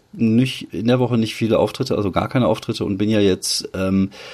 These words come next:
vorgestern am Freitag von Wuppertal nach Hamburg gefahren und dort aufzutreten, nämlich im Quatsch Comedy Club. Ich hatte zwei Abende, wir hatten den Freitagabend und den gestrigen Abend, also den Samstagabend, jeweils eine Show.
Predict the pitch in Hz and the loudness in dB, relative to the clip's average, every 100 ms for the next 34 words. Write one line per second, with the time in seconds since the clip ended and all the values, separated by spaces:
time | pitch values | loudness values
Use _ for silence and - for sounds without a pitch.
0 | - - - - 160 147 139 - 123 - | -20 -20 -16 -2 2 2 2 2 0 2
1 | 117 110 - 110 117 107 101 - - 120 | 0 0 0 2 2 2 0 -2 -14 -14
2 | - 104 101 98 104 92 92 85 85 - | -2 0 0 0 -2 0 0 0 -2 -4
3 | 92 95 92 82 87 - 92 - 85 87 | -6 -2 -2 -2 -6 -10 -12 -12 -12 -8
4 | 90 87 101 107 - 113 - 107 120 110 | -4 2 2 2 -2 -4 -4 0 2 4
5 | 98 92 92 - 92 - 127 147 139 151 | 2 2 -2 -6 -6 -2 2 2 2 2
6 | 147 - - - - - - 113 - 101 | 0 -4 -14 -14 -14 -8 -4 -4 0 2
7 | 78 113 120 110 101 98 104 95 90 87 | 4 4 4 2 2 0 0 0 0 -2
8 | - 113 127 - 107 104 101 - 98 85 | 0 0 0 0 2 2 0 -4 -4 -2
9 | 101 - 107 - 95 95 - 87 82 82 | -2 -2 -4 -4 -2 -2 -2 -6 -6 0
10 | 101 120 107 - 101 98 - 90 87 - | 0 0 -4 0 0 0 -4 -6 -6 -6
11 | 98 98 - 139 156 | -4 -2 0 2 2